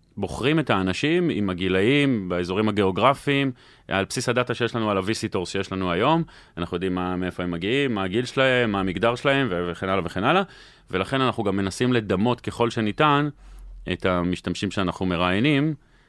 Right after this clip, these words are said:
אה, גם במערכות שאנחנו משתמשים. כלי נוסף שגם השתמשנו בו, והוא, הוא כלי שיש לנו יתרון, אה, שתמיד אנחנו יכולים להשתמש בו כי אנחנו בהום פייג', זה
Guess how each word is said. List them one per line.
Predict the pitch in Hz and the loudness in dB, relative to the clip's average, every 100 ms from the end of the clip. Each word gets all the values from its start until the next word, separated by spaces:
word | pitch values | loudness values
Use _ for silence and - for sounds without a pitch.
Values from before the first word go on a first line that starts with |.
| _ - | _ -4
אה, | 87 87 85 85 | -2 0 -2 -2
גם | 92 92 | -2 0
במערכות | 90 85 82 92 90 | -2 -2 -2 -4 -4
שאנחנו | 90 87 | -4 -6
משתמשים. | 80 - 78 - 71 _ _ _ _ _ - | -10 -10 -12 -12 -14 _ _ _ _ _ -8
כלי | 135 | -4
נוסף | 147 - 135 | -2 0 -2
שגם | - 110 117 | 0 -2 -2
השתמשנו | 117 95 98 127 | -2 -4 -2 -2
בו, | 147 104 | -2 0
והוא, | 92 90 87 85 80 76 - _ _ _ _ | 0 0 0 0 -2 -4 -10 _ _ _ _
הוא | 98 | -8
כלי | - 101 | -2 -2
שיש | - 104 95 87 92 - | 0 0 2 2 0 -2
לנו | 92 | -4
יתרון, | 87 85 82 98 90 80 _ - | -2 0 0 0 -2 -8 _ -14
אה, | 85 | -12
שתמיד | 80 - 87 | -10 -8 -4
אנחנו | 92 - | -4 -6
יכולים | 85 90 | -6 -4
להשתמש | 90 - 90 90 | -4 -6 -8 -6
בו | - 87 | -4 -4
כי | - 85 | -4 -4
אנחנו | 82 - | -4 -4
בהום | 82 92 90 | -4 -2 -2
פייג', | 107 127 | -2 -2
זה | 107 92 90 90 | -2 -2 0 0